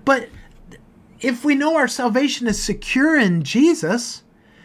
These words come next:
then we should want to live for eternity, to make the most impact that we can in this life, to bring as many souls as we possibly can. You know, don't waste your life, my friend. Live for eternity.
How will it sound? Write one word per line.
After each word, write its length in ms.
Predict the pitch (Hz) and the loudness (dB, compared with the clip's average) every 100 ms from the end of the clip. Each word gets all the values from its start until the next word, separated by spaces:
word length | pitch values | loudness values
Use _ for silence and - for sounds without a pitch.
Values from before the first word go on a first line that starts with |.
| - - - | -20 -18 -4
then 160 | 339 | 0
we 120 | 349 339 | 2 2
should 340 | - 247 208 | 0 -2 0
want 300 | 254 349 349 | 0 0 -2
to 120 | 277 | -2
live 460 | 262 262 339 349 240 | 0 2 2 0 -2
for 280 | - - 277 | -8 -2 -2
eternity, 460 | 240 - 359 330 | -2 -4 0 2
to 80 | 220 | 0
make 240 | 220 269 277 | 0 -2 -2
the 60 | |
most 360 | 240 254 - - | 0 0 -4 -6
impact 640 | 302 311 - 254 226 - - - - | -4 -4 -2 0 0 -4 -20 -12 -6
that 100 | 214 | -2
we 120 | 240 | -2
can 280 | - 277 277 | 0 0 2
in 100 | 240 | 0
this 260 | 220 - | -4 -2
life, 200 | 262 233 | -2 -2
to 80 | - | -4
bring 240 | 208 294 254 | -4 -2 -2
as 140 | 202 | -2
many 300 | 240 294 269 | 0 2 0
souls 800 | - - - 277 302 254 208 - - - | -2 -6 0 4 4 4 2 -4 -20 -8
as 180 | 220 208 | -4 0
we 120 | 247 | 0
possibly 500 | - 262 254 - 240 | -2 -4 -6 -2 -4
can. 320 | - 269 240 - - - | -2 -4 -4 -8 -20 -6
You 120 | 262 | -4
know, 140 | 262 202 | -4 -6
don't 460 | 190 339 359 226 | -4 -4 -4 -6
waste 460 | 196 262 320 - - | -2 2 2 0 -2
your 100 | 208 | -2
life, 460 | 185 277 330 - | 0 0 -2 -4
my 160 | 160 139 | -4 -4
friend. 520 | 135 170 190 269 254 _ - - - | -4 0 0 0 -6 _ -20 -20 -4
Live 640 | 214 285 370 359 269 - - - - | 0 2 2 2 0 -4 -16 -20 -16
for 200 | - 240 | -2 0
eternity. 760 | 233 - 294 320 262 156 131 | 0 0 2 2 0 -2 -4